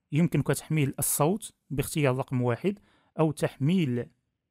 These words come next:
الفيديو بجودة ثلاثمائة وستين بكسل باختيار رقم اثنان، أربعمائة وثمانون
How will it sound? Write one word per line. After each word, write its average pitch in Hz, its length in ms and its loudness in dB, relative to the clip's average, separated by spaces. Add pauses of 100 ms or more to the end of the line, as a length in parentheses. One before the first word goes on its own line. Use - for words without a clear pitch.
(460)
الفيديو 147 380 2
بجودة 139 320 0
ثلاثمائة 151 440 0
وستين 139 520 0 (160)
بكسل 160 320 -2
باختيار 143 400 -2
رقم 139 200 -4
اثنان، 165 560 2 (140)
أربعمائة 143 500 2
وثمانون 143 580 2